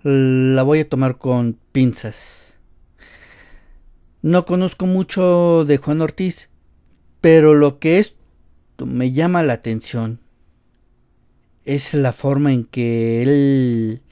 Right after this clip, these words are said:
comunica de cómo Morena piensa blindar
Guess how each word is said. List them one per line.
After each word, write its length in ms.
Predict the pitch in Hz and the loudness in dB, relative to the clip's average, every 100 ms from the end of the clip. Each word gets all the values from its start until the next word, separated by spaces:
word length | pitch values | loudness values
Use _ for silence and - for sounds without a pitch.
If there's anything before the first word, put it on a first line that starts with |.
| _ _ _ | _ _ _
comunica 840 | 147 143 147 180 214 - 123 110 - _ _ _ _ _ _ _ _ | -2 0 2 0 -4 -4 -6 -6 -10 _ _ _ _ _ _ _ _
de 160 | 143 135 | -6 -4
cómo 580 | 170 170 160 127 110 _ _ _ _ _ _ | 2 2 2 -2 -4 _ _ _ _ _ _
Morena 480 | - 131 139 151 139 | -4 0 0 0 -4
piensa 680 | - 165 175 165 - 110 107 _ _ _ _ _ _ _ _ _ _ _ _ | -6 -4 -2 -4 -8 -12 -12 _ _ _ _ _ _ _ _ _ _ _ _
blindar 1300 | - 151 147 143 156 160 160 160 156 147 139 123 120 | -2 0 2 4 4 4 2 0 -2 -2 -4 -4 -4